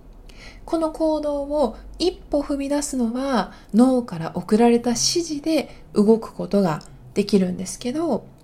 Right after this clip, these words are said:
じゃあどうやって脳から送られた指示で動いていくかというと、それはつまり考え方や捉え方が体を動かしてくれるんですね。なのでその瞬間瞬間の考え方、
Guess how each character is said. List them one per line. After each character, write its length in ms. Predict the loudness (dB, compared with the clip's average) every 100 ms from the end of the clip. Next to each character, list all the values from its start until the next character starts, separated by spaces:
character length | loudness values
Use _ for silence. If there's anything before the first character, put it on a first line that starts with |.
| -20 -20 -20 -20 -20 -4
じ 100 | -2
ゃ 40 |
あ 40 |
ど 240 | 0 2 0
う 80 | 0
や 140 | -4
っ 20 |
て 460 | -8 -16 -2 2 6
脳 280 | 6 6 2
か 160 | -2
ら 140 | -6 -4
送 260 | -6 0
ら 120 | 2 2
れ 160 | 0
た 120 | -2
指 60 | -2
示 400 | 2 4 2 0
で 200 | 0 0
動 300 | 0 2 2
い 80 | 2
て 120 | 0
い 60 | -4
く 80 | -4
か 160 | -8
と 140 | -8 -6
い 100 | -6
う 40 |
と、 400 | -6 -2 0 0 -4 -20 -14
そ 180 | -8 -6
れ 140 | -6
は 140 | -6 -6
つ 180 | -6
ま 160 | -6 -6
り 440 | -4 0 0 0 -8 -20 -14
考 260 | -2 2 4
え 140 | 2 0
方 260 | -4 -6
や 380 | -6 0 0 0 -6 -20 -2
捉 180 | 2 2
え 140 | 0
方 280 | -4 -4 -4
が 100 | -4
体 480 | -4 -2 2 2 2
を 100 | 0
動 120 | -2
か 180 | -2 -2
し 80 |
て 100 | -2
く 140 | -4 -2
れ 140 | -4
る 100 | -4
ん 80 | -8
で 100 | -10
す 120 | -4
ね。 340 | 0 0 -2 -12 -20 -20 -20 -20 -20 -8
な 80 | -2
の 120 | 0
で 80 | 0
そ 160 | -2
の 140 | -2 0
瞬 380 | -2 -2 -4 -4
間 260 | -4 -2
瞬 320 | -2 -4 -6
間 240 | -6 -4 0
の 140 | -2
考 360 | 0 0 2 2
え 120 | 0
方、 420 | -2 -6 -4 -4